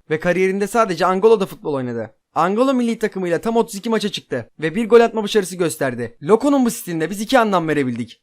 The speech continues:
Bunların ilki ya tıraş olurken makinenin şarjı bitti. Tabi bu düşük bir ihtimal. Bir diğer ihtimal ise Loco'nun berberinin gözleri görmüyordu. Bu saç stilinin başka bir anlamı olamaz. Orta sahada ilk isim Marek Hamšík. Marek Hamšík de saçlarına çok önem veren bir futbolcu.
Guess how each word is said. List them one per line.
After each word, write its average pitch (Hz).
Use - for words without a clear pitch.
Bunların 190
ilki 202
ya 185
tıraş 240
olurken 160
makinenin 151
şarjı 139
bitti. 131
Tabi 170
bu 180
düşük 160
bir 160
ihtimal. 143
Bir 220
diğer 247
ihtimal 180
ise 156
Loco'nun 190
berberinin 190
gözleri 196
görmüyordu. 135
Bu 190
saç 226
stilinin 147
başka 208
bir 214
anlamı 180
olamaz. 151
Orta 165
sahada 240
ilk 262
isim 226
Marek 214
Hamšík. 175
Marek 196
Hamšík 254
de 175
saçlarına 214
çok 254
önem 220
veren 165
bir 127
futbolcu. 117